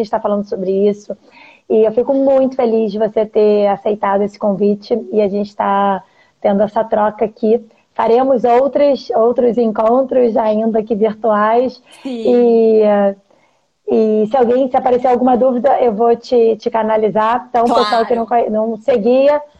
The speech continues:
Speaker 1: tá aqui a Regina Chamon, doutora Sangue Bom, que é o perfil. E se tiverem qualquer dúvida, falem diretamente com ela também. Ó,
Speaker 2: Anne, obrigada,
Speaker 1: beijo
Speaker 2: viu?
Speaker 1: grande.
Speaker 2: Obrigada pelo convite, foi uma delícia.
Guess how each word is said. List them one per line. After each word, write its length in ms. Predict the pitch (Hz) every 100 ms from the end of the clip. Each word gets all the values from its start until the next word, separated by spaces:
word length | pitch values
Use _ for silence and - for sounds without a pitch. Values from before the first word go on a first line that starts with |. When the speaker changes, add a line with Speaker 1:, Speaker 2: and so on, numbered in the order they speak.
| _ _
Speaker 1:
tá 80 | -
aqui 260 | 226 220 233 226 220
a 600 | 226 208 202 196 190 190 190
Regina 380 | 202 180 220
Chamon, 440 | 214 233 208 220 233
doutora 340 | 214 220 208
Sangue 300 | 202 220 202
Bom, 280 | 180 214 240 - - _
que 80 | -
é 60 | -
o 60 |
perfil. 540 | 190 220 - 233 233 240 - _ _ -
E 280 | 226 220 214
se 360 | 220 208 -
tiverem 360 | - 214 208 208
qualquer 320 | 214 220 196
dúvida, 480 | 196 214 208 220 220
falem 260 | 220 202
diretamente 540 | 196 208 202 202 190 -
com 80 | 208
ela 200 | 190 190
também. 320 | 214 190 180 _
Ó, 180 | 220 208
Speaker 2:
Anne, 480 | 220 233 226 226 214
obrigada, 440 | 190 226 247 247 202
Speaker 1:
beijo 160 | 269 262
Speaker 2:
viu? 120 | 285
Speaker 1:
grande. 360 | 269 269 302
Speaker 2:
Obrigada 580 | 269 277 269 240 240 247
pelo 240 | 269 262 262
convite, 560 | 269 262 220 269 254
foi 140 | - 262
uma 160 | 262
delícia. 760 | 240 294 359 240 196 - 202